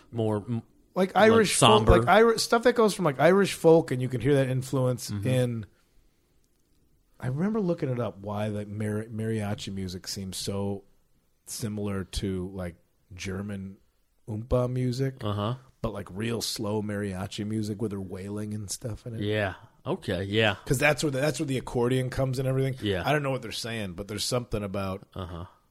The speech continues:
Speaker 2: there's an emotional resonance
Speaker 1: Yeah.
Speaker 2: to that.
Speaker 1: Yeah. No, I get that.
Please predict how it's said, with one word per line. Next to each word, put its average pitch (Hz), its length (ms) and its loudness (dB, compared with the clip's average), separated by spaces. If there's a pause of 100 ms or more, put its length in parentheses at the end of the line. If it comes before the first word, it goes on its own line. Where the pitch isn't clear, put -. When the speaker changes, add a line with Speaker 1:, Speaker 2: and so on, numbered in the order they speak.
(140)
Speaker 2:
there's 107 200 -2
an 107 80 -8
emotional 107 600 -2
resonance 95 720 -10
Speaker 1:
Yeah. 92 300 -4
Speaker 2:
to 95 140 -10
that. 90 320 -8 (120)
Speaker 1:
Yeah. 87 280 -8 (760)
No, 98 80 -6
I 101 80 -4
get 95 220 -8
that. 82 220 -10